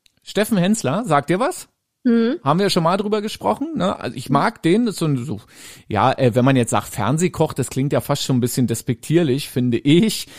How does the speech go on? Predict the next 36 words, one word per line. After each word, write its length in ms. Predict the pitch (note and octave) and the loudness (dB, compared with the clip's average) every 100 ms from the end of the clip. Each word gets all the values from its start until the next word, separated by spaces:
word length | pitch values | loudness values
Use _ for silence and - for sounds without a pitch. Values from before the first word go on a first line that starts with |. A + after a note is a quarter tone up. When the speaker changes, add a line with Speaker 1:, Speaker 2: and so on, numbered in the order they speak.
| - - - | -20 -20 0
Speaker 1:
Äh, 400 | D3 C3+ C3 C3 | 4 6 6 4
der, 520 | A#2 B2+ B2+ B2+ B2 - | 4 4 6 4 2 0
ähm, 480 | B2 A#2+ A#2 A#2 A2 - _ _ | 0 2 2 2 0 -10 _ _
der 160 | C3+ C#3+ | 0 2
ist 160 | - F#3 | 2 4
ja 120 | D#3+ | 4
Sushi-Meister, 1080 | C#3 C4+ - A#3 B2+ F#2+ G2 - E3 C4 - _ _ _ _ | 6 4 4 2 2 0 -2 0 0 0 -4 _ _ _ _
ist 160 | D#3+ D#3+ | -2 2
eine 180 | D#3 | 0
schöne 280 | C#3 F#3 A#3 | 2 2 2
Speaker 2:
Mhm. 20 | |
Speaker 1:
Geschichte 440 | A3 G#3 G#3 - G#3 | 2 2 0 0 0
dahinter. 520 | C3 B2 C#3+ G3 G#3+ - - - | 2 2 2 2 2 -4 -20 0
Der 320 | C3 C#3+ C3+ | 4 4 4
hat 220 | D#3 F#3+ C#3+ | 0 0 2
wohl 200 | E3+ F#3+ | 4 4
mal 280 | D#3 D#3 - | 4 0 2
im 160 | D3+ C3+ | 4 6
Lotto 360 | B2+ G3+ A#3 | 6 6 2
gewonnen 600 | D#3+ B2 G2+ A2+ F3 C#4+ - - _ - | 2 2 2 2 2 0 -4 -20 _ 2
und 340 | D#3 D#3 - - | 4 4 0 -6
von 500 | - D3+ F3 F3 - | 0 2 2 -4 -6
einem 320 | - C#3+ D#3 C3+ | 0 2 2 0
Teil 320 | C#3 E3 G3 | 2 2 2
des 180 | E3+ - | -2 2
Geldes 540 | B2 D3 F3+ F3+ - | 4 4 4 0 0
hat 300 | C#3 D3 - | 0 -2 -4
er 360 | C#3+ D3 D3 D3 | 0 2 2 2
den 260 | C3+ C3+ | 2 2
Sushi-Meister 680 | C#3 G3 F#3 A#2+ G2 - A2 | 2 2 4 2 2 -2 -2
gemacht. 540 | G#2 F#2+ F2 - - - _ _ _ | -2 -2 -4 -6 -18 -20 _ _ _
Ich 140 | _ | _
glaube 320 | B2 B2 D3+ | 0 2 4
in 120 | D#3+ C3+ | 4 4
Speaker 2:
Mhm. 40 | |
Speaker 1:
Los 260 | C#3 A3 | 6 4